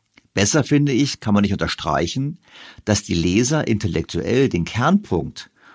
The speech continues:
von Robert Benkens nicht verstanden haben, nämlich seine Forderung einer wirklich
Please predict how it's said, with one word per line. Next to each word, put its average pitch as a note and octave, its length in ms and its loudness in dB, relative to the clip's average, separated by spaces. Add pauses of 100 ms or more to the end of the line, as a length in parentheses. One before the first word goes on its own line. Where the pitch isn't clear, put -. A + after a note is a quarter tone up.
(160)
von F#2+ 160 -2
Robert F2+ 400 -2
Benkens G#2 460 2
nicht G#2 160 -2
verstanden B2 480 0
haben, - 480 -8 (560)
nämlich F#2+ 240 2
seine E2 240 0
Forderung A#2 800 -2 (360)
einer F2 300 0
wirklich B2 460 0